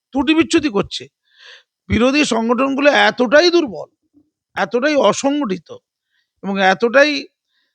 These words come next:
তারা, আহ, অযোগ্য নেতৃত্ব রয়েছে, পলিসি ঠিক করতে পারছে না, যে তারা নিতে পারছে না। কোনটা দেয়নি লুজ বল? প্রতিটা পদক্ষেপে লুজ বল,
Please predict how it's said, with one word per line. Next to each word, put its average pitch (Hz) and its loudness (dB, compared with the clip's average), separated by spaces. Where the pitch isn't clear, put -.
তারা, 214 2
আহ, 156 -8
অযোগ্য 208 0
নেতৃত্ব 240 -4
রয়েছে, - -4
পলিসি 208 0
ঠিক 247 -8
করতে - -6
পারছে 233 -2
না, 110 -12
যে 220 -12
তারা 277 0
নিতে 240 -6
পারছে 262 -8
না। - -20
কোনটা 311 0
দেয়নি 302 2
লুজ 190 -10
বল? 139 -20
প্রতিটা 277 0
পদক্ষেপে 269 -4
লুজ 202 -8
বল, - -20